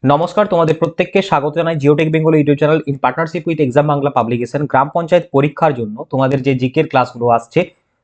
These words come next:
তো আজকে আমরা ষোলো নম্বর ক্লাসে চলে এলাম। তোমরা প্রত্যেকেই জানো যে এই ক্লাসগুলোতে বাছাই করা সেরা প্রশ্ন উত্তর সহযোগে with explanation তোমাদের কিন্তু ক্লাস করানো হয় এবং বিভিন্ন বিষয় থেকে প্রশ্ন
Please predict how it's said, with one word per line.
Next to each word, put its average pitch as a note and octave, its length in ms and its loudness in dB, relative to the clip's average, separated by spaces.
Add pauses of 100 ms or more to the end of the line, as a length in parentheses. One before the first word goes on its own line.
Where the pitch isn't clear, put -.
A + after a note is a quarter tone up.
তো D#3 60 2
আজকে D3+ 420 0
আমরা E3 180 0
ষোলো D3+ 220 2
নম্বর D#3+ 280 2
ক্লাসে C3+ 280 0
চলে B2+ 240 0
এলাম। D3+ 220 4
তোমরা C3 220 -2
প্রত্যেকেই E3+ 500 -2
জানো D#3+ 280 2
যে D3 120 0
এই C#3 120 4
ক্লাসগুলোতে C#3+ 440 0
বাছাই B2+ 340 2
করা D3+ 220 2
সেরা D#3 360 2
প্রশ্ন D3+ 280 -6
উত্তর C#3+ 240 0
সহযোগে B2 440 0 (540)
with F#3+ 200 4 (140)
explanation F#3 560 0
তোমাদের D#3+ 280 4
কিন্তু D3+ 220 -2
ক্লাস C3+ 240 0
করানো C3 280 0
হয় D#3+ 200 0 (300)
এবং D#3 160 0
বিভিন্ন G#3+ 380 4
বিষয় F3 300 2
থেকে F3+ 180 -6
প্রশ্ন D#3 300 -2